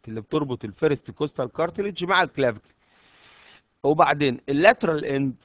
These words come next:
سبورتد بليجامنت اللي هي كوراكو او ال-، ال-،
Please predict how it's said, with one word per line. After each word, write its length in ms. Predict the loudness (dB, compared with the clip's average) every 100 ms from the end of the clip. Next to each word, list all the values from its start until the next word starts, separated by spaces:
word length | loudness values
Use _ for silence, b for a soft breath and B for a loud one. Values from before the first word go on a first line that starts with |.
| _ _ _ -18 -18 -16
سبورتد 840 | -4 -4 -4 -2 -2 -2 -6 -6 -8
بليجامنت 680 | -6 -2 0 0 0 -2 -4
اللي 160 | -4 -2
هي 140 | -2
كوراكو 1300 | -4 -4 -2 0 2 4 4 2 -2 -6 -4 -4 -8 _ -2
او 200 | 0 0
ال-، 160 | -6 -12 -14
ال-، 180 | -12